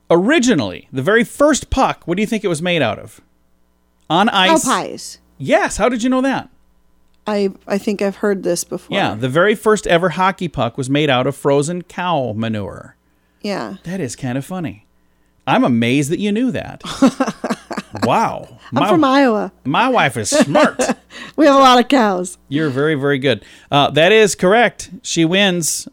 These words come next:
Speaker 1: Uh, I don't even know what to give you. You've never gotten anything right around here.
Speaker 2: <laughs> Whoa.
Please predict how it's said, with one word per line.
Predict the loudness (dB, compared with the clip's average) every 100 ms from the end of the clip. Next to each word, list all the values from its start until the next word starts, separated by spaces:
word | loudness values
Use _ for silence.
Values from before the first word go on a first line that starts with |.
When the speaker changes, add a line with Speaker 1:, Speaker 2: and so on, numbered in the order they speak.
| -6
Speaker 1:
Uh, | -6 -4
I | -4 -2
don't | 0
even | 0 -2
know |
what | -2
to | -4
give | -8
you. | -4
You've | -2
never | -2 0
gotten | -4 -4
anything | -6 -4
right | -4 -4
around | -2 2
here. | 4 4
Speaker 2:
<laughs> | 2 4 4 4 4 4 4 4
Whoa. | 4 4 4 6 8 8 10 10 8 6 4 0